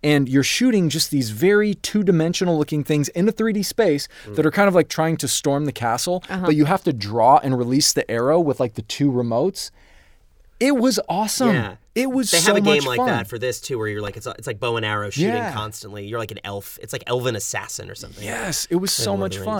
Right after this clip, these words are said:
Speaker 2: Rings.
Speaker 1: because, I mean, you could actually, like, arc these shots from deep, and you could see
Speaker 2: Yeah,
Speaker 1: these
Speaker 2: yeah.
Speaker 1: things fall, and you could hit cauldrons with, like, you know, boiling whatever the hell's inside of them, and it was just, oh, it was really cool.
Speaker 2: Have you never played Beat Saber?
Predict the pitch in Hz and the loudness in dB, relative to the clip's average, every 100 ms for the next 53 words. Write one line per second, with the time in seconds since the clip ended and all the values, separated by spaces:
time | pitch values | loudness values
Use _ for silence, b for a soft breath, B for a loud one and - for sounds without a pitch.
0 | 123 104 113 175 160 156 156 156 156 147 | -4 -6 0 2 2 2 0 0 0 0
1 | - 135 127 - 120 120 123 110 - 117 | 0 -2 -2 -4 -6 -6 -8 -6 -2 -2
2 | 110 - 120 117 214 139 120 113 113 113 | -2 -6 -6 -2 0 0 -2 -4 -4 -2
3 | 131 104 104 123 - 165 - 117 131 117 | 0 0 -2 -4 0 0 0 -2 -2 0
4 | - B B B - 160 165 127 139 123 | -2 B B B 2 4 4 4 2 0
5 | 113 127 117 - B B 120 113 95 135 | -2 0 -2 -4 B B -4 -2 2 4
6 | 151 151 147 135 113 - 107 139 147 139 | 6 4 2 2 -2 -6 -4 0 2 2
7 | 120 131 113 113 - 123 117 104 107 104 | 2 2 0 -4 0 2 2 -2 -6 -6
8 | 131 156 165 165 - 139 117 - - - | -8 -8 -6 -8 -8 -10 -10 -12 -18 -20
9 | - 127 175 127 - 120 - - - _ | -12 -6 -2 -2 -2 -8 -8 -18 -20 _
10 | 135 202 208 208 - 151 110 101 113 - | -8 -2 -2 -2 -4 -6 -6 -12 -10 -6
11 | 139 143 160 160 | -6 -4 -8 -10